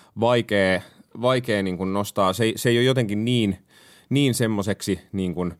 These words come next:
yksittäiseksi isoksi vaaliteemaksi oikein tavannut nousta. Ja nytkin tässä vaalikaudellakin nyt on nähty, että tavallaan viimeisen vaikka vuoden aikana niin ei se ole enää ollut niin kiinnostava aihe. Ja nyt itse asiassa, itse asiassa just vaikka opetusministerin johdolla on nyt enemmän puhuttu,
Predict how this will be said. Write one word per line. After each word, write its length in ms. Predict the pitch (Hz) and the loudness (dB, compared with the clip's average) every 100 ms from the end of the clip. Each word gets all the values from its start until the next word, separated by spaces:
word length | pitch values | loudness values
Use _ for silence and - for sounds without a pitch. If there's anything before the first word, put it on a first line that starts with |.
| _ _ - | _ _ -6
yksittäiseksi 840 | 107 - - 98 92 90 - - | -4 -4 -4 -2 -2 -4 -8 -6
isoksi 420 | 117 110 98 101 | -4 -2 -4 -4
vaaliteemaksi 760 | 92 95 87 82 82 80 - 82 | 0 0 0 -2 -4 -4 -8 -6
oikein 300 | 87 90 85 | -6 -4 -4
tavannut 380 | - 110 98 92 | -2 0 0 -2
nousta. 360 | 107 110 - | -2 -2 -2
Ja 80 | 92 | -2
nytkin 400 | 104 123 - 101 | -2 -4 -4 -2
tässä 340 | 98 98 - 101 | -2 -2 -2 0
vaalikaudellakin 720 | 107 101 92 87 87 85 92 | 0 0 -2 -2 -2 -4 -4
nyt 160 | 90 | -4
on 80 | 107 | -2
nähty, 320 | 131 127 - | -2 -2 -2
että 140 | 95 - | -2 0
tavallaan 360 | 95 95 90 | 0 0 0
viimeisen 400 | 101 107 95 95 | 0 0 0 -2
vaikka 280 | 87 87 92 | -4 -4 -4
vuoden 380 | 107 131 98 85 | 0 2 0 -4
aikana 380 | 76 80 87 87 | -6 -6 -6 -6
niin 120 | 78 | -4
ei 120 | 98 | -4
se 120 | 113 | -2
ole 240 | 120 107 107 | -2 0 -2
enää 220 | 107 92 | -2 0
ollut 340 | 104 101 85 | 0 -2 -4
niin 160 | 80 82 | -6 -8
kiinnostava 520 | 107 101 90 - 87 | -6 -4 -6 -8 -6
aihe. 340 | 82 95 90 87 | -4 -4 -2 -4
Ja 80 | |
nyt 180 | 85 95 | -4 -4
itse 260 | 95 - 85 | -4 -4 -4
asiassa, 400 | 82 87 - 87 - - - - | -4 -6 -4 -6 -6 -16 -20 -14
itse 240 | 85 - 87 | -10 -2 -2
asiassa 380 | 85 85 - | -2 -6 -6
just 280 | 87 87 - | -6 -6 -6
vaikka 300 | 87 85 90 | -6 -4 -2
opetusministerin 840 | 87 90 87 90 87 90 - 87 90 | -2 -2 -4 -4 -4 -4 -4 -4 -2
johdolla 400 | 95 92 90 90 | -2 0 0 0
on 80 | |
nyt 140 | 92 95 | 0 0
enemmän 320 | 95 92 85 | 0 0 -4
puhuttu, 300 | - 85 85 | -6 -6 -8